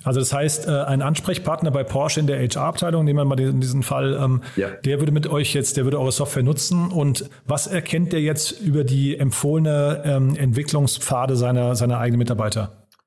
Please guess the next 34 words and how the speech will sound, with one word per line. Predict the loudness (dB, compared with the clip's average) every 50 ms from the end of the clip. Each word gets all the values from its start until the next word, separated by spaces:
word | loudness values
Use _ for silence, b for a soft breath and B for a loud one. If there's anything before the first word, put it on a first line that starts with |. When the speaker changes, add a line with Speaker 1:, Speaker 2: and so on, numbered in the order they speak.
| _ _ _ _
Speaker 2:
Ich, | -4 -2 -2 -2 -2 -4 -4 -6 -8 -10 -8
ich | -6 -6 -4
glaube, | -2 -2 -2 -2
erstmal | -2 -4 -2 -2 -2 -2
wird | -2 -2
man, | 0 0 0 0 0 0
äh, | -2 -6 -8 -10 -14 -14 _ _ _ _ _ _ _ _ -6 -4
wird | -2 -2 -2 -2 -2 -2 -2
man | -2 -2 -2
viele | -2 -2 -2 -2 -2
Sachen | -2 -2 -4 -2 -2 -2 -2
sehen, | 0 -2 -2 0 0
die | -2 -2
sie | -4 -4 -6
wahrscheinlich | -6 -6 -4 -4 -4 -2
schon | -2 -2 0 0
wissen. | 0 -2 -2 -2 -4 -4
Und | -4 -6
das | -6 -4 -4
ist | -4 -6
erstmal, | -6 -6 -6 -4 -4 -4 -2 -2
was | -4 -2
sind | -2 -2 -2
so | -2 -2
die | -4 -4
Top | -4 -6 -6 -6 -4
zehn | -4 -4 -2 -2
Universitäten, | -2 -2 -2 -2 -4 -4 -6 -6 -6 -6 -4 -4 -4 -2
von | -2 -2 0
denen | 0 -2
wir | -2
gerne | -2 -2 -2 -2 -2 -2
einstellen, | -2 -4 -4 -4 -4 -4 -2 -2 0 -2 -2 -4
oder | -6 -8 -8 -10 -10